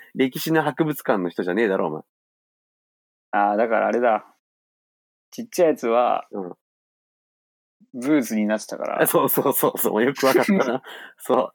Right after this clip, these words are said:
Speaker 1: う。ちっちゃいマンモスは全部ブーツになってたから、その時代。
Speaker 2: <laughs>
Speaker 1: それが今、い-、それが後のアグだからね。
Speaker 2: な-、なんすか？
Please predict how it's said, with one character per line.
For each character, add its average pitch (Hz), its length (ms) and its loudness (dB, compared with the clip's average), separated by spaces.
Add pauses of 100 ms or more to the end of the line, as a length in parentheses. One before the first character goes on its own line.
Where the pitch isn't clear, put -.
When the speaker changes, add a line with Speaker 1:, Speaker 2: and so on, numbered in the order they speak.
(220)
Speaker 1:
う。 151 80 -2
ち - 120 0
っ 147 80 -4
ち - 120 -4
ゃ 180 60 4
い 151 60 2
マ 135 100 2
ン 127 60 0
モ 113 100 0
ス - 60 0
は 95 80 0
全 135 180 2
部 107 80 -2
ブ 139 220 0
ー 123 40 0
ツ - 120 -6
に 87 40 -4
な - 80 -4
っ - 20 -14
て - 60 -20
た - 80 -6
か - 60 -8
ら、 - 100 -14 (100)
そ 104 120 -2
の 92 80 0
時 - 80 2
代。 - 160 -2
Speaker 2:
<laughs> 349 480 2 (440)
Speaker 1:
そ - 220 0
れ 262 120 4
が 247 160 4
今、 190 360 2 (100)
い-、 185 180 -2 (140)
そ - 140 2
れ 233 120 4
が 233 100 4
後 180 400 2
の 208 160 2
ア 131 160 2
グ 135 140 0
だ 160 120 2
か 98 100 -6
ら 82 40 -8
ね。 - 140 -20 (960)
Speaker 2:
な-、 143 220 4
な 135 160 4
ん 151 60 2
す - 100 -10
か？ - 280 -8